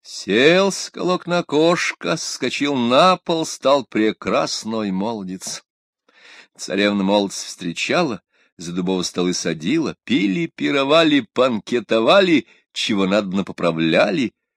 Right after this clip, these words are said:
и стали думу думать, куда от царя уйти, упрятаться,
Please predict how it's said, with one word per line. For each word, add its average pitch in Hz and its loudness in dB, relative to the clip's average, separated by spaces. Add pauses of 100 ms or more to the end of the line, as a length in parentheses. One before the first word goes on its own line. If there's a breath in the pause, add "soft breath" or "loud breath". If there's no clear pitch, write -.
(300)
и - -4
стали 190 0
думу 104 0
думать, 73 -8
куда 151 -2
от 117 -8
царя 147 -4
уйти, 143 -8
упрятаться, 139 -8